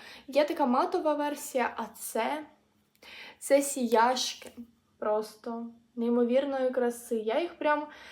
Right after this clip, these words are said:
не сильно використовую зараз, але я їх свочила, там трохи робила макіяж.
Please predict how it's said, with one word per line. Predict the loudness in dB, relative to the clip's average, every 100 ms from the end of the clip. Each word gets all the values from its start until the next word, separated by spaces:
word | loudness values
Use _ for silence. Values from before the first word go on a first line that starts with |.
| -4
не | -2
сильно | 0 2 4 4
використовую | 2 0 -2 0 4 4 4 0 -4 -4 -10 _ _ -6
зараз, | -2 0 0 -4 -8 -2
але | 2 2 2
я | 2
їх | 2 -2
свочила, | -4 0 0 -2 0 2 2
там | 0 0 0 -4 -4
трохи | -4 -4 -2
робила | -2 -2 -2
макіяж. | -2 -6 -4 -2 -2 -4